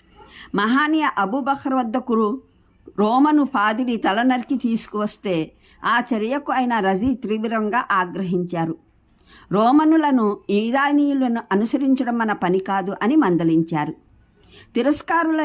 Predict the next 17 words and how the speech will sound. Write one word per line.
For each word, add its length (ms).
ఎడల 260
కూడా 300
ఈ 200
వ్యవహారం 580
సమ్మతించబడినప్పుడు 1400
ముస్లింల 480
ఎడలనైతే 680
ప్రథమ, 440
ప్రథమ 340
స్థాయిలో 560
నిషిద్ధమై 640
ఉండాలి. 520
అల్ 160
మబ్సూద్, 520
యుద్ధంలో 540
తిరుగుబాటుదారుల 1400
వల్ల 500